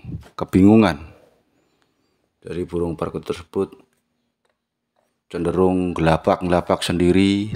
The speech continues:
tidak tenang, terbuang ke sana kemari sampai sayapnya luka, bahkan mungkin sampai kaki-kakinya luka. Jadi mungkin itu berkaitan dengan warna. Biasanya ada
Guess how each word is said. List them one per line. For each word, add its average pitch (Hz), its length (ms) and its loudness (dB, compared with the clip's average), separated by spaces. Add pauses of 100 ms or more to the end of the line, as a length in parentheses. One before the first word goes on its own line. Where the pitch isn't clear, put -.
tidak - 320 0
tenang, 95 640 -2 (1400)
terbuang 92 480 0
ke 87 80 -2
sana 90 240 0
kemari 90 400 2
sampai 87 480 0
sayapnya 87 560 0
luka, 101 720 0
bahkan 87 320 -2
mungkin 85 320 -2
sampai 87 400 0 (560)
kaki-kakinya 87 640 0
luka. 90 320 0
Jadi 92 560 -2 (640)
mungkin 98 720 0
itu - 240 -2
berkaitan 82 640 -2
dengan 90 720 -2 (320)
warna. 87 560 0 (1200)
Biasanya 76 800 -2
ada 78 280 -2